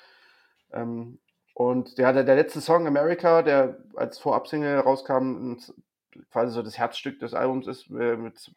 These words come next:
zwölfeinhalb Minuten, äh, der geht auch so darum, ähm, dass er quasi dieses Land so ein bisschen brach liegen sieht. Und, ähm,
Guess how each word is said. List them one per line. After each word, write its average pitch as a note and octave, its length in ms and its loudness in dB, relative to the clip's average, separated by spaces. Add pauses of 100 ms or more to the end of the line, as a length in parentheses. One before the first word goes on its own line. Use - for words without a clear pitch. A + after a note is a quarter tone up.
(120)
zwölfeinhalb B2 500 -6
Minuten, A#2+ 420 -8 (760)
äh, B2 200 2
der B2 140 2
geht D#3 220 -2
auch C3 160 0
so B2+ 120 -6
darum, A#2+ 580 0
ähm, A#2 580 -10
dass A2+ 160 -6
er G#2+ 100 -6
quasi A#2 300 -6
dieses A2+ 300 -12
Land A#2 220 -4
so - 300 -18
ein A2 60 -14
bisschen G#2+ 240 -18
brach B2 280 -2
liegen A#2+ 240 -8
sieht. B2 360 -12 (200)
Und, A2 440 -12
ähm, A2 300 -12